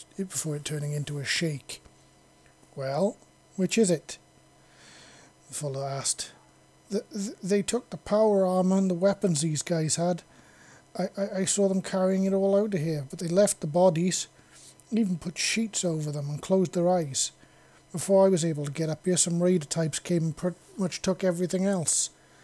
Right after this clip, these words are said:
All I took was these two mess tins and that suit rack, I swear,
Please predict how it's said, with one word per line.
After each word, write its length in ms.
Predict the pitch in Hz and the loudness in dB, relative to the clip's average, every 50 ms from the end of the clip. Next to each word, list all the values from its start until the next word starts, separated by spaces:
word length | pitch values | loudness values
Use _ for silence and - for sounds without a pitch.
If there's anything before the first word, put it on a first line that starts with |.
| - - - - - - - _ - | -20 -20 -20 -20 -20 -20 -20 _ 0
All 200 | 190 190 180 170 | 2 4 4 4
I 140 | 170 180 | 4 2
took 340 | 175 - - 170 165 - - | 2 0 -2 -4 -4 -4 -4
was 140 | 180 170 151 | -4 -2 -2
these 160 | 180 170 139 | -2 -2 -2
two 200 | - - 190 190 | -2 0 2 2
mess 300 | 175 175 180 185 175 - | 2 4 2 2 2 0
tins 400 | - - - 160 160 170 170 156 165 | -2 -2 -2 -2 0 0 0 0 -2
and 140 | 170 175 | -2 -2
that 160 | 175 175 185 - _ _ _ _ _ - | -2 -4 -6 -8 _ _ _ _ _ -6
suit 380 | - - - - 214 214 247 - - | -2 -2 0 0 0 0 -2 -4 -4
rack, 440 | - 180 151 143 - - - - - - _ - - _ _ - | -4 -2 -2 -4 -6 -10 -10 -12 -12 -16 _ -20 -20 _ _ -6
I 80 | 185 165 | -4 -2
swear, 500 | - - - 202 208 233 214 160 - | 0 0 2 2 2 2 2 2 -2